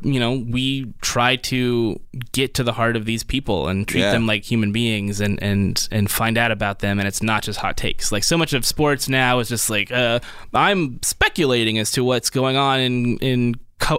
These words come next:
Speaker 1: Kawhi Leonard's head or, or what Kyrie Irving is thinking or
Speaker 2: Yeah.
Speaker 1: why does he believe that the, uh, <laughs> the earth is flat," you know?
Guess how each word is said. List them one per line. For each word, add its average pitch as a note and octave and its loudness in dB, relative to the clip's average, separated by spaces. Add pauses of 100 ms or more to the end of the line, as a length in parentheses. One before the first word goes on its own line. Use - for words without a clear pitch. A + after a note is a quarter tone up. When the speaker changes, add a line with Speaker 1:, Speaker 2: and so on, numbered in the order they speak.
Speaker 1:
Kawhi C#3+ 2
Leonard's C3+ 0
head C#3 2
or, G#2+ 2
or A2+ 2
what B2 -2
Kyrie C#3+ 2
Irving D#3+ 2
is A2 -4
thinking G#2+ -2
or F#2+ 2
Speaker 2:
Yeah. D2 -2
Speaker 1:
why G2+ 2
does B2 0
he C3 0
believe C3 0
that C3+ -4
the, C3+ 2
uh, C3 2
<laughs> - -
the D3 2
earth F#3+ 4
is - 0
flat," G#2+ 0
you B2 0
know? B2 2